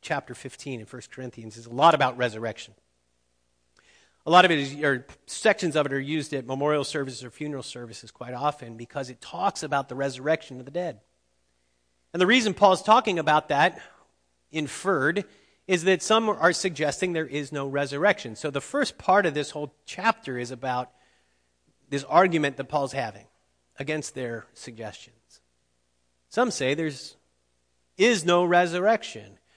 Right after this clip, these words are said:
Well, if there is no resurrection, not even Jesus is raised from the dead. And if Jesus wasn't raised, then your faith is futile and you're still in your sin. That's what he's saying.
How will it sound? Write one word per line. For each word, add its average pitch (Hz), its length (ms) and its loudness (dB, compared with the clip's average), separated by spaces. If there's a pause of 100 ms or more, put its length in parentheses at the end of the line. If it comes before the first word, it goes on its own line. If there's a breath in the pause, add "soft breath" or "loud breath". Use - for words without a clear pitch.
(140)
Well, 214 220 8
if 208 260 6
there 202 180 10
is 196 300 4
no 214 160 6
resurrection, 185 680 4
not 196 200 2
even 170 240 -6
Jesus 156 420 -6
is 117 140 -18
raised 127 260 -10
from 107 140 -18
the 104 80 -16
dead. 170 360 -4 (1600)
And 139 160 -2
if - 260 -6
Jesus 180 440 -4
wasn't 156 360 -4
raised, 131 580 -4
then 135 220 -8
your 135 180 -8 (300)
faith 180 260 -6
is 135 140 -12
futile 143 420 -8
and 113 80 -12
you're 113 80 -12
still - 300 -14
in 123 80 -10
your 104 80 -16
sin. - 460 -16 (840)
That's - 140 -20
what 104 80 -18
he's 98 120 -20
saying. 156 220 -20